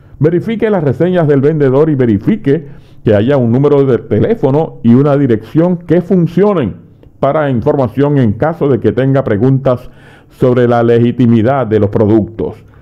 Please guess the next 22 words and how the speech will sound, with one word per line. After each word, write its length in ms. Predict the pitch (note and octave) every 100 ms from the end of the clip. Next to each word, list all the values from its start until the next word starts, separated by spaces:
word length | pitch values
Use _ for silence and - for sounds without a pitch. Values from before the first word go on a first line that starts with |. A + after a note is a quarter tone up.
| - - - _ - -
Si 120 | A2+
un 200 | E3+ G3
trato 600 | F#3 G3 F#3+ G3 - -
parece 380 | B2+ B2 D#3 F3+
demasiado 600 | D3+ B2 G#2 D3+ D3+ C3
bueno 420 | A2 D3 D3 C3
para 220 | A#2 G#2
ser 200 | G2+ B2
verdad, 480 | A#2 G2+ A2+ A#3 - - - - _ _ _ -
probablemente 1040 | C#3+ F3+ G#3 F3+ G#3 G#3+ G3+ G3 F#3+ - - - - -
sea 540 | - C3+ C#3+ C#3+ C#3
un 200 | C3+ C3
fraude. 540 | A#2 C3+ G#2+ D#2 - - - - - - - - -
No 320 | G#2 G#2+ A#2+
compre 360 | C3 E3 E3 B2
artículos 600 | G#2 G2+ D3 D#3 C#3+ A2
costosos 600 | G#2+ G2+ - E3+ F3 B2
en 180 | G#2
sitios 560 | G2+ C3+ C#3 C#3 A#2+ -
web 440 | F#2 A2 - - -
de 300 | G#2 F#2+ B2
terceros. 840 | G#2 G#2 G#2+ C3+ C#3+ C#3 F#2+ -